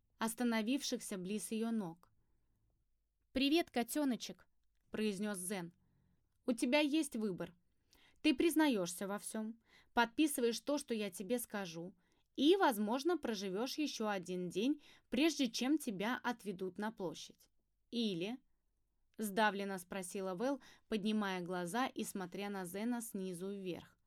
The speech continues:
«Или ты, скорее всего, не доживешь до площади, но все равно подпишешь все, что нужно». Замутила от одного только голоса,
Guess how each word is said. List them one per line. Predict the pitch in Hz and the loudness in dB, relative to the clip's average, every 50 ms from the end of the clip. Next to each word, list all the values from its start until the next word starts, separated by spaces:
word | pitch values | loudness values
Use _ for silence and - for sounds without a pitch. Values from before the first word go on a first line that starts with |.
| _ _ _ _ _ _ _ _ _ _ _ _ _ - | _ _ _ _ _ _ _ _ _ _ _ _ _ 2
«Или | 254 285 302 311 330 | 4 6 6 6 6
ты, | - - - 302 302 311 294 294 - _ - | 4 4 4 4 6 4 4 2 -2 _ -16
скорее | - - - 233 220 214 208 196 | -12 -6 -2 -2 0 0 0 -2
всего, | 180 - - 254 226 233 240 220 - - - - _ _ - | -4 -2 -2 0 2 2 0 0 -2 -8 -16 -20 _ _ 4
не | 277 294 320 | 6 6 8
доживешь | 254 330 311 262 320 320 277 233 185 165 | 8 6 4 6 4 4 4 4 0 0
до | 160 185 180 | -2 -4 -6
площади, | 175 - 185 214 277 285 - - 277 226 247 254 247 - - - _ _ - | -6 -2 0 0 2 2 2 0 -2 0 0 -2 -2 -4 -12 -20 _ _ 2
но | 277 320 | 2 2
все | 302 - - 370 | 2 4 4 4
равно | 359 320 269 214 214 202 208 254 311 330 | 6 6 6 4 2 2 2 2 2 0
подпишешь | - - 220 190 - _ - - 180 196 247 254 - 330 320 294 - | 0 -2 -2 -2 -4 _ -10 -8 -4 -2 -2 -2 0 -2 -2 -4 -4
все, | - - - - 190 240 311 | -8 -8 -6 -4 -2 -2 -2
что | - - - 302 | -4 -4 -2 0
нужно». | 285 262 254 254 240 226 233 240 240 - _ _ _ _ _ _ _ _ _ _ _ _ - | 2 2 2 2 0 -2 -4 -8 -8 -12 _ _ _ _ _ _ _ _ _ _ _ _ -8
Замутила | 220 220 226 269 254 262 262 - - 330 339 320 269 233 | -2 2 4 4 4 4 2 0 2 2 4 4 4 2
от | 220 - 240 | 2 0 -4
одного | 220 196 214 214 214 247 254 | -2 -2 0 0 0 -2 -2
только | 240 233 220 214 - 220 233 | -2 -2 -4 -4 -4 -6 -6
голоса, | 220 202 233 220 190 180 175 170 - - - 170 | -4 -2 -2 -2 -2 -2 -6 -6 -10 -12 -12 -14